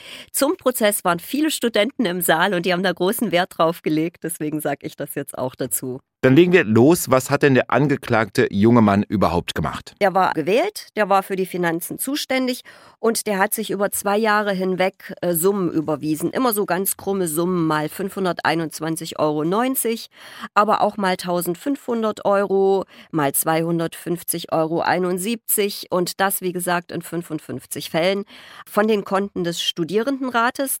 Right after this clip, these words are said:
Speaker 1: das waren mehrere, auf drei seiner eigenen Konten.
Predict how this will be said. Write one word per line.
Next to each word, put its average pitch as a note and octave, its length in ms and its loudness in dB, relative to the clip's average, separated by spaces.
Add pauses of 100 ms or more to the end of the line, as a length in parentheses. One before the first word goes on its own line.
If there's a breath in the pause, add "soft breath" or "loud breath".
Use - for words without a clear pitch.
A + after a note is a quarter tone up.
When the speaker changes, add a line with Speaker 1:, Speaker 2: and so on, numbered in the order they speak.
(160)
Speaker 1:
das F3 280 -2
waren F#3 280 0
mehrere, C4+ 480 0 (720 loud breath)
auf A3 340 2 (120)
drei F#3+ 440 2
seiner F3 360 0
eigenen C4 440 0
Konten. D4 400 -2